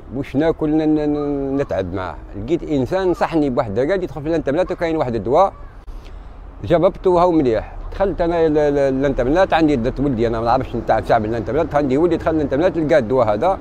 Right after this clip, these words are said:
كولون إكس. كنت نستعم-، استعملته مدة شهر، والله العظيم نحس في، في د-، راحوا لي لي غاز، هذا واحد ينفخ تاع كبسي لي دولاب حبسوا لي خلاص،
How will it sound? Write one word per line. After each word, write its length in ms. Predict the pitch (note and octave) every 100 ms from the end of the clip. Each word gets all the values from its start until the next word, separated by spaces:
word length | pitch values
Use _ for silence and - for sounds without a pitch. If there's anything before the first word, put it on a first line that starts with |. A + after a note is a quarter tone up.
| G2
كولون 420 | - E3+ F#3+ F#3 E3+
إكس. 280 | - - - - - - - - - -
كنت 180 | E3 E3
نستعم-، 440 | D#3 - E3 D3
استعملته 500 | C#3 - D3 F3 E3+
مدة 260 | D#3 D#3+ C3
شهر، 240 | - D3 - - - - - -
والله 420 | B2+ D3 E3+ C#3
العظيم 540 | C3+ C3 C3+ F3 D#3+ - - - - - B2+
نحس 280 | B2 D#3+
في، 400 | - C#3 C3 C3+
في 180 | B2+ C#3
د-، 260 | A2+ B2+ C3+
راحوا 220 | C#3 D#3+
لي 120 | C#3+
لي 240 | C3 B2+ C#3+
غاز، 140 | A#2+
هذا 160 | A2+ D#3
واحد 220 | D#3 D#3 -
ينفخ 380 | C#3 C3+ C#3+ -
تاع 120 | B2+
كبسي 340 | A#2+ E3 C3+ D3
لي 100 | D3
دولاب 360 | C#3 D#3 D3
حبسوا 320 | B2+ B2 D3 C3
لي 120 | A2
خلاص، 280 | C#3 E3+